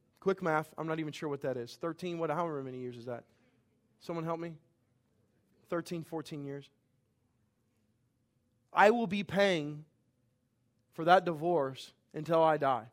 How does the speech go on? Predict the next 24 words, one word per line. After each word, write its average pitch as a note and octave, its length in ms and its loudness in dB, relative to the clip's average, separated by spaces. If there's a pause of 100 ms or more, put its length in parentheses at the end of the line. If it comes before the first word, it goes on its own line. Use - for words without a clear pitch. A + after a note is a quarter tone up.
(1500)
Every D#3 180 -4
Christmas, F#3 480 -2
every D#3 160 -2
holiday, E3 640 2 (1400)
every D#3 160 -4
family E3+ 340 -2
function, E3+ 420 -4
it's - 120 -10
multiple E3 360 -4
homes, D#3 420 -4
multiple E3 340 -6
households. D3 760 -4 (1300)
A D3+ 40 0
lot D#3+ 100 4
of D#3+ 80 -8
chaos E3 500 4
all D#3+ 180 -2
the E3 80 -4
time. C3+ 480 -8
I C#3 80 -6
love E3 280 2
my D#3+ 120 2
family D#3+ 360 -6
dearly. C#3 480 -4